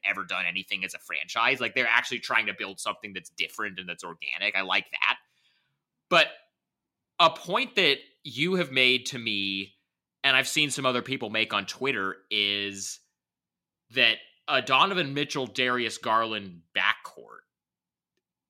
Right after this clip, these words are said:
feels kinda similar, just at least on paper and skill set wise, to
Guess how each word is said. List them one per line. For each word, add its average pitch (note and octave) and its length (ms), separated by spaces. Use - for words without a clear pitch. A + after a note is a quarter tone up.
feels F4+ 340
kinda A3+ 360
similar, E3+ 800
just D#3 260
at C#3+ 120
least C#3 260
on A2 160
paper C3 680
and F#2+ 120
skill - 280
set C3+ 280
wise, C3+ 460
to G#2+ 800